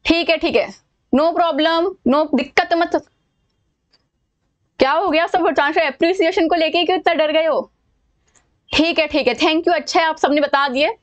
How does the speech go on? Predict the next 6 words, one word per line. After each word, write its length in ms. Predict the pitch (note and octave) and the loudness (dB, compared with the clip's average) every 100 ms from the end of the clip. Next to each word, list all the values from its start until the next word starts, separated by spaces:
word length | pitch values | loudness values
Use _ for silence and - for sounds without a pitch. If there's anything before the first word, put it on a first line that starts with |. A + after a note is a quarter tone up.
| - - _ B3 | -20 -20 _ 0
मैं 100 | D4 | 0
आपके 380 | D#4 D#4+ D#4+ E4 | -2 -2 -2 0
सामने 640 | - D4 C#4 D4 D#4 D#4 | 0 0 0 0 2 2
जो 160 | C#4+ C#4 | 0 0
है 180 | D4+ D#4 | 0 0
आटो 380 | C4+ C4+ D#5+ D#4+ | -2 -2 -2 -2